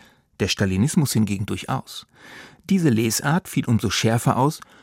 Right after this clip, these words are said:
je jünger und flüchtiger die persönliche Auseinandersetzung mit Russland überhaupt war,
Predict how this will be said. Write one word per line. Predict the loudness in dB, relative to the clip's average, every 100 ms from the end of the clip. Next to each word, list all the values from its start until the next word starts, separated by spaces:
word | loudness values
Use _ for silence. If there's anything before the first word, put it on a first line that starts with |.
| _ 0
je | 2
jünger | 4 4 4 2
und | -2 0
flüchtiger | 2 2 2 -2 -2
die | -2 -4
persönliche | -2 2 4 2 0 -2
Auseinandersetzung | 0 2 4 4 2 0 2 2
mit | 2
Russland | -2 0 0 0 -2
überhaupt | 0 0 0 -4 0
war, | 2 0